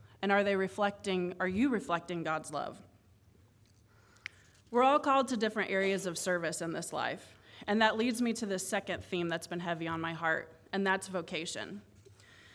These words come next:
A question you've been asked from the time you were small is, "What do you wanna be when you grow up?" Now, it's really cute when you ask that question to a group of kids,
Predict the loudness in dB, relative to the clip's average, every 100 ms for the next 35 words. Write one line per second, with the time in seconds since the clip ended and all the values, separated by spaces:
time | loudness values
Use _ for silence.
0 | -20 -20 -4 0 4 4 4 4 4 4
1 | 4 4 2 0 0 0 0 0 0 0
2 | -2 0 2 2 0 -4 -16 -20 -20 -20
3 | -10 -4 0 2 4 2 0 -2 -2 -2
4 | -6 -4 -4 -2 -2 -6 -14 -20 _ -20
5 | -20 _ -20 -20 _ 2 4 4 -2 -14
6 | -20 _ -4 0 4 4 4 0 -2 0
7 | 2 0 0 2 0 0 -2 0 -2 -2
8 | -4 -4 -4 -4 -4 -6 -10 -8 -8 -8
9 | -12